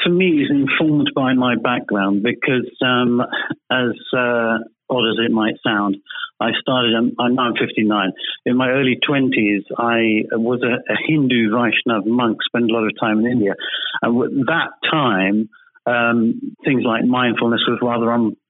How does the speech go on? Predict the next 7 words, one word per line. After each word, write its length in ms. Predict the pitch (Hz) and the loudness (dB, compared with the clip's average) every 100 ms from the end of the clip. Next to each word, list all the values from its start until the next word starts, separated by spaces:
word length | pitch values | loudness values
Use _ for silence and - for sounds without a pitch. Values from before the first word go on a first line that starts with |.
| - | -6
unheard 640 | 131 120 - - - 139 98 | -2 -2 -4 -6 -2 0 0
of 200 | 113 113 | -2 0
or 260 | 117 113 113 | 0 0 0
not 220 | 123 - | 0 0
so, 720 | 139 120 - - - - - 117 | 0 -2 -4 -12 -16 -14 -6 -2
uh, 120 | 113 | 0
well, 460 | 120 127 120 113 | 2 2 0 -2